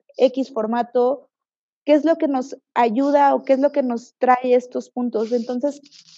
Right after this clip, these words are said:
creo que este, este tema de pensar fuera de la caja y lograr ideas innovadoras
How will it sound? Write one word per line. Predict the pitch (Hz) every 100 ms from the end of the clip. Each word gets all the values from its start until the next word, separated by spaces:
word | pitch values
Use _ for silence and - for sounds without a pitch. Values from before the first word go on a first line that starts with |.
| _ _
creo | - 285
que | 302 302
este, | 294 302 285
este | 285 277
tema | 269 285 277 269
de | 262
pensar | 262 233 262 262
fuera | 277 269
de | 254
la | 233 -
caja | 240 247 269 269 -
y | 262 247 240 233 233
lograr | 220 208 226 262
ideas | 302 277 269
innovadoras | 269 262 226 220 233 285 415